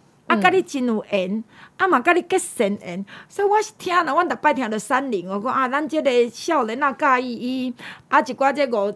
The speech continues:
Speaker 1: 四五十岁、五六十岁，我讲少年要转来赞啊，绝对甲你支持，这票爱转互你啦。
Speaker 2: 是。
Speaker 1: 啊，若看到这老一辈讲，你敢有法度？有哦，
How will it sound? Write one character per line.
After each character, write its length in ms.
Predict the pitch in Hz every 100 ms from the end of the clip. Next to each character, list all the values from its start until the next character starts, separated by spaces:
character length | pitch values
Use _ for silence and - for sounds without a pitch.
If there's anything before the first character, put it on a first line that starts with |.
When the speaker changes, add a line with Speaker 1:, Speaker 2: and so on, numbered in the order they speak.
| -
Speaker 1:
四 180 | 220 320 262
五 40 |
十 220 | 208 214 196
岁、 140 | 185
五 120 | 196
六 120 | 202
十 60 | 196
岁， 120 | 196
我 180 | 196 190
讲 160 | 220 311
少 220 | 415 370
年 160 | 311
要 80 | 339
转 180 | - 311
来 100 | 294
赞 360 | - - 349 302
啊， 80 | 269
绝 140 | 285
对 160 | 381 370
甲 120 | 294
你 120 | 339
支 160 | 302 262
持， 160 | 285
这 120 | 226 440
票 180 | 285 302
爱 100 | 339
转 140 | 359 302
互 120 | 233
你 140 | 226
啦。 120 | 220 190
Speaker 2:
是。 440 | - 165 165 165 170
Speaker 1:
啊， 80 |
若 160 | 349 320
看 160 | 370 370
到 100 | 302
这 140 | 359
老 160 | 339 247
一 140 | 226
辈 160 | 226 233
讲， 160 | 285 - - _ _ _ _ _
你 100 | -
敢 180 | 359 392
有 60 | 359
法 100 | 370
度？ 140 | -
有 460 | 330 320 302 381 381
哦， 140 | 302